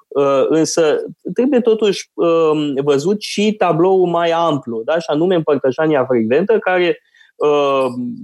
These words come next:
este o practică care există în zilele noastre în biserici ortodoxe,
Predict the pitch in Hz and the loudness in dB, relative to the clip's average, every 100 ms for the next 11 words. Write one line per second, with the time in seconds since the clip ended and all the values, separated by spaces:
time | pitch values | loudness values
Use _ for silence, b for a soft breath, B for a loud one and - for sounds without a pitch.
0 | 127 151 180 190 170 151 151 156 156 139 | -4 0 0 2 0 0 0 -2 -2 -6
1 | 131 139 131 120 110 110 _ _ _ - | -2 0 2 2 0 -6 _ _ _ -2
2 | 147 139 117 113 208 226 165 127 135 127 | 0 0 -2 0 0 2 0 0 0 0
3 | 113 107 113 113 - 156 233 220 - 151 | 0 -2 -2 -2 0 0 2 0 0 2
4 | 170 139 120 113 143 139 139 120 113 110 | 2 0 -2 -2 -2 0 0 0 0 0
5 | 113 107 - 156 214 | 0 -2 0 0 0